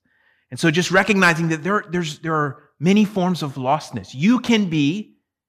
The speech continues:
at church and be lost, the older brother, in the story in Luke fifteen. Or you can be off in the distant country, far from God, not interested in God, and be lost. So again, just great impact on me, on our church.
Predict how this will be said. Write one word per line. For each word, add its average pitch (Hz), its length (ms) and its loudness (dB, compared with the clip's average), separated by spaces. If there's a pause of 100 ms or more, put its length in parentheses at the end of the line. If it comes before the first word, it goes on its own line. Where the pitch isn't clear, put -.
(200)
at 214 240 0
church 175 360 0
and 139 140 -2
be 123 140 -2
lost, 98 500 -10 (560)
the 120 100 -20
older 143 280 -2
brother, 92 400 -12 (640)
in 113 100 -10
the 110 80 -8
story 110 300 -4
in 101 100 -8
Luke 98 180 -12
fifteen. 90 460 -18 (160)
Or 123 60 -12
you 170 140 -2
can 190 140 -2
be 147 160 -2
off 156 360 -4
in 143 60 -8
the 123 80 -8
distant 147 380 -12
country, 147 360 -10
far 160 380 -2
from 165 220 -10
God, 135 320 -2
not 165 220 0
interested 160 380 -10
in 131 60 -8
God, 131 200 -2
and 175 120 -2
be 185 80 -4
lost. 214 400 -6 (580)
So 170 100 2
again, 170 380 4
just 151 280 -4
great 180 300 2
impact 175 600 2 (440)
on 135 240 2
me, 190 320 4
on 143 220 -2
our 135 120 2
church. 160 580 0